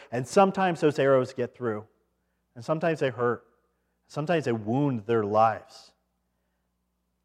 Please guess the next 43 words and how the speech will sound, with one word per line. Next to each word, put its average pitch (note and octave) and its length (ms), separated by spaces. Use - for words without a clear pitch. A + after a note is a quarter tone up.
But A2+ 100
we B2+ 120
see B2 300
God, A2+ 500
who, C#3+ 200
while B2+ 280
he D3 100
doesn't C#3 320
promise C#3 380
us B2+ 160
that A#2+ 180
we'll B2+ 140
never A#2+ 240
be A2+ 140
attacked, A2 360
he - 60
says, C3 160
"I'm D3 180
going C3+ 260
to C3 100
give D3 280
you C3 260
a A2 80
piece F3 300
of E3+ 100
equipment D3+ 520
for C3+ 120
when D#3 380
it A#3 100
happens, F#3+ 840
you C#3+ 140
can C#3+ 140
stand D3 420
up - 300
under B2 220
that A2 240
volley. G2+ 400
You C3 80
can C#3 120
stand C#3+ 340
up A#2 220
to C#3 100
those A#2 260